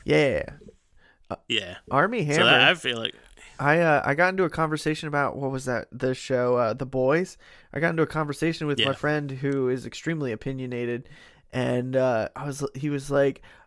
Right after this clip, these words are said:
Speaker 1: I was like, "Yeah, I like the guy who plays Homelander, the bad guy, the evil Superman guy." And he's like, "No, this is bullshit. No, no, no. You know what they should have done? Just cast Armie Hammer. I'm so mad they didn't do that."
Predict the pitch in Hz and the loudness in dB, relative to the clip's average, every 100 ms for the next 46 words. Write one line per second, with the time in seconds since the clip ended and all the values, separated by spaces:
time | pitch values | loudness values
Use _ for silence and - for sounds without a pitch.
0 | _ 139 160 143 - 233 190 165 208 214 | _ -6 -4 -4 -2 2 4 4 4 2
1 | 190 196 190 180 165 160 185 190 139 127 | 2 2 0 0 0 2 0 2 0 2
2 | 123 131 147 151 135 127 123 139 143 131 | 0 2 0 2 2 2 2 -2 -2 -4
3 | 185 160 135 123 120 110 113 - - _ | -2 -2 -2 -4 -4 -6 -10 -14 -20 _
4 | - 147 143 156 143 147 143 - - - | -4 -2 0 -2 2 2 2 -2 -16 -4
5 | 151 156 156 156 165 - 131 127 135 151 | 4 6 8 6 4 0 -12 2 2 4
6 | 214 202 165 147 143 - 135 127 - - | 2 4 4 4 4 2 4 2 -4 -18
7 | _ _ 131 135 135 147 156 139 131 131 | _ _ -2 2 4 4 2 0 0 0
8 | 135 131 110 80 - - 135 160 185 190 | -2 -2 -6 -8 -16 -12 0 2 2 -2
9 | 202 196 196 226 214 - - - 104 - | -2 -2 -2 -2 -4 -12 -14 -10 -10 -12
10 | - 131 147 196 160 127 85 - - - | -8 -6 -4 -4 -4 -4 -8 -14 -18 -4
11 | 127 120 - - 139 151 139 131 123 131 | -2 -2 0 6 6 6 2 2 0 -2
12 | 135 135 123 117 110 | -6 -8 -4 -4 -4